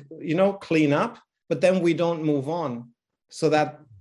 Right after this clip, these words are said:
thing still hangs around in the background of ourselves and other people. Or we only clean up, but we don't take ownership. That would mean, "Yeah, I'm really sorry. That really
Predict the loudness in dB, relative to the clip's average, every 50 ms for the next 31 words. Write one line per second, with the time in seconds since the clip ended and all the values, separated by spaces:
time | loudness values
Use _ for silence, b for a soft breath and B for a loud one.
0 | _ _ -14 -4 -2 -2 0 2 2 2 2 0 -2 0 2 2 2 2 0 0
1 | -2 -4 -2 -2 -2 -4 -2 -2 -2 -2 -2 0 0 0 -2 -2 -4 -4 -6 -6
2 | -6 -4 -4 -4 -6 -6 -8 -8 -6 -6 -6 -6 -6 -6 -4 -4 -2 -2 -2 -4
3 | -4 -6 -6 -6 -4 -4 -6 -8 -8 -8 -8 -6 -6 -6 -4 -6 -6 -6 -6 -8
4 | -8 -10 -12 -10 -10 -10 -10 -12 b b b b b b 2 2 4 6 6 6
5 | 6 6 4 4 4 4 2 2 0 -4 -2 0 2 2 2 2 0 -2 -4 -6
6 | -14 _ _ _ _ _ _ _ _ _ _ _ _ 0 0 4 4 4 4 4
7 | 4 4 2 2 0 -4 -8 -16 _ _ _ _ -2 -2 2 4 2 2 2 2
8 | -2 -4 -6 -6 -4 -4 -4 -2 -2 -4 -4 -4 -4 -4 -4 -6 -8 -12 b b
9 | b b b b 0 2 4 4 4 4 4 4 6 6 6 6 6 6 6 4
10 | 2 2 2 2 4 4 4 4 4 2 0 -2 -4 -6 -12 -8 B 0 0 0
11 | 0 -4 -2 2 2 2 4 4 4